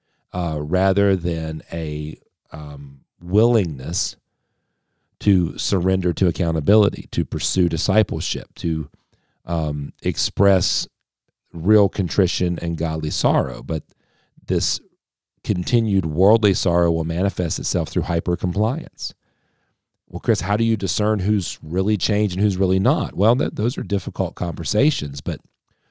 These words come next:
certainly an individual who's simply willing to complete tasks to get what they want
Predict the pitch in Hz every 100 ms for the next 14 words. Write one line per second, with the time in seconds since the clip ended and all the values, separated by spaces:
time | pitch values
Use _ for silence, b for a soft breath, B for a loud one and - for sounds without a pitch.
0 | _ _ _ - - - 110 101 95 -
1 | _ _ _ _ _ _ _ _ _ _
2 | _ 104 123 127 113 107 98 90 87 90
3 | 82 - 135 135 101 95 85 87 78 69
4 | 82 - _ _ _ _ _ _ _ _
5 | _ 104 - 87 - 117 104 - - -
6 | 123 78 69 - - - - _ _ _
7 | - 92 101 107 95 - 80 80 117 123
8 | - -